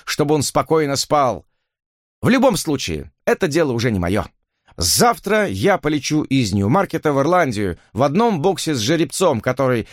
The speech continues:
стоит сто тысяч фунтов». Сопровождать лошадей — еще одна мелкая работенка, которую мне никогда не поручали. Чика любил ее и ездил часто.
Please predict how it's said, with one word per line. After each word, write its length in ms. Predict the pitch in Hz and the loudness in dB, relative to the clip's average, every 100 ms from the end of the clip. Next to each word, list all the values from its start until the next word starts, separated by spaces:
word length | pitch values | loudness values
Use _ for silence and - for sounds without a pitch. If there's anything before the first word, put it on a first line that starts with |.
| - | -6
стоит 480 | - - 208 185 - | -4 0 2 2 -2
сто 300 | - 165 143 | -4 -2 -2
тысяч 400 | 143 139 170 - | -2 -4 -4 -2
фунтов». 520 | 269 226 - - _ _ _ _ _ _ | 0 -2 -4 -14 _ _ _ _ _ _
Сопровождать 720 | - - - 101 107 95 175 113 | -4 -2 0 0 0 0 -2 -2
лошадей — 520 | 107 113 135 175 - _ - | -2 0 0 0 -2 _ -2
еще 420 | 120 - - 190 | 0 0 2 0
одна 220 | 147 151 | 2 0
мелкая 460 | 127 147 127 117 104 | 2 0 0 -2 0
работенка, 600 | 107 107 156 147 143 127 - - | 0 0 -2 0 0 -2 -10 -4
которую 400 | 127 165 147 123 | -2 2 2 2
мне 180 | 131 | 2
никогда 720 | 120 135 - - 110 95 101 98 | 2 2 0 -2 -2 -2 0 0
не 120 | 87 | 0
поручали. 640 | 80 76 - - - - _ _ _ - | -2 -4 -4 -6 -10 -18 _ _ _ -2
Чика 300 | 185 185 170 | -2 2 2
любил 360 | 170 202 139 | 2 2 0
ее 240 | 90 71 - _ | 0 -6 -12 _
и 100 | - | -2
ездил 540 | 107 107 170 110 98 | 0 2 2 0 -2
часто. 420 | 95 110 80 - | 0 0 -2 -6